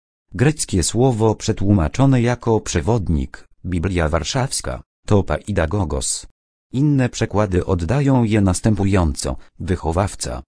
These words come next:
Biblia Tysiąclecia, pedagog, Biblia Gdańska, nauczyciel, Nowa Biblia Gdańska i opiekun, Biblia Remigiusza Popowskiego, ale żadne z tych słów nie oddaje w pełni jego znaczenia.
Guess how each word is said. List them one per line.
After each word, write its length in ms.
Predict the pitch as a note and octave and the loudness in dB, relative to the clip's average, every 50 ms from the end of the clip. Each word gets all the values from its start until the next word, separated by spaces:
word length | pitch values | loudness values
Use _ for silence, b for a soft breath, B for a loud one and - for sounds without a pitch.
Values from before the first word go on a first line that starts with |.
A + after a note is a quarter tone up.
| _ _ - | _ _ -6
Biblia 400 | F2+ F#2 E2 D#2+ G2+ F2+ E2+ E2 | -4 -2 -2 -2 -2 -2 -2 -2
Tysiąclecia, 920 | - - - - C3+ B2+ C#3 C3+ - - B2 A2+ G2+ - - D2+ C2+ C2+ - _ _ _ _ | -2 -4 -4 -2 0 0 0 0 0 -2 -2 -4 -2 -2 -2 -2 -2 -4 -10 _ _ _ _
pedagog, 760 | - F#2 D#2 D#2+ G#2 - D2+ D2+ A1+ - - - - - - - _ _ - | -2 0 0 0 -2 -2 -2 -4 -6 -6 -10 -14 -20 -20 -20 -20 _ _ -8
Biblia 400 | F#2 F#2 E2+ D#2+ G2 F2+ E2+ D#2+ | -4 -2 -2 -2 0 0 -2 -2
Gdańska, 640 | E2+ D#2+ F2+ A#2+ A2+ F2 D2+ - - - C#2+ B1+ A#1+ - _ _ _ | 0 0 0 0 0 0 0 -2 -2 -4 -6 -6 -8 -12 _ _ _
nauczyciel, 760 | F#2 F#2+ G2 E2+ D#2 D#2 - C#3 C#3 - - A2 F2+ E2 D#2 - _ _ _ - | -2 -2 0 0 -2 -6 -6 -8 -8 -4 0 0 0 0 -2 -6 _ _ _ 0
Nowa 420 | A2+ C#3 D#3+ D#3 C#3 G#2 F#2+ F2 | 2 4 4 4 4 4 2 0
Biblia 400 | E2 F2 F2 D#2+ F#2+ F#2 E2+ E2+ | 0 -2 -2 -2 -2 0 0 0
Gdańska 600 | F2 E2+ F#2 A#2+ A2+ F2+ D2+ - - - C3+ C#3+ | 0 0 0 2 2 2 0 -2 -2 0 -2 -2
i 220 | - - G#2+ G2 | -2 -2 -2 0
opiekun, 540 | F2+ E2+ - B2+ A#2+ - - - E2 D#2 D2+ - _ _ - | 0 0 0 -4 -4 -4 -2 -4 -4 -4 -4 -6 _ _ -8
Biblia 500 | F2+ F2 F2 D2+ E2 D#2 D2+ D#2 E2 F#2 | -4 -4 -2 -2 -2 -2 -2 0 0 2
Remigiusza 640 | E2+ E2+ D#2+ D#2 C#2+ D2 E2 D#2 D#2 - - - G2 | 2 2 0 0 -2 -2 -2 -2 -2 -2 -2 -4 -2
Popowskiego, 800 | - F#2+ F2 - D#2+ - - - - C#3+ C3 G2+ F2 D#2+ D#2 - | -2 -2 -2 -2 -6 -4 -4 -4 -2 -2 -2 0 -2 -2 -2 -2
ale 240 | E2 E2 D#2+ D#2+ D2+ | -2 0 0 2 0
żadne 400 | D2+ E2 G2+ A#2 G#2 E2 D#2 C#2 | 2 2 2 2 2 0 0 -2
z 80 | - | -2
tych 300 | - - E2 - - - | -2 -4 -4 -4 -4 -8
słów 340 | - - D3+ D#3+ D#3 - - - - _ | -4 0 0 0 -2 -4 -12 -16 -6 _
nie 240 | G2 G#2 B2 A#2+ | 0 2 4 4
oddaje 480 | G2 F#2+ E2+ E2+ D#2 E2+ D#2+ D#2 D#2 D2+ | 4 2 0 0 -2 -2 0 0 -2 -4
w 60 | - | -2
pełni 420 | - - G#2+ G#2+ F2+ D#2+ D2+ C#2+ C#2+ | 0 2 2 4 4 2 2 0 0
jego 280 | D2 D2 C#2+ D#2+ D#2+ | -2 -2 -2 -4 -4
znaczenia. 680 | D2+ C2+ D#2+ D2 C#2+ - - C#2 B1 A#1 A#1+ A#1+ A#1 | -2 0 -2 -2 -2 -2 -6 -6 -4 -6 -8 -10 -12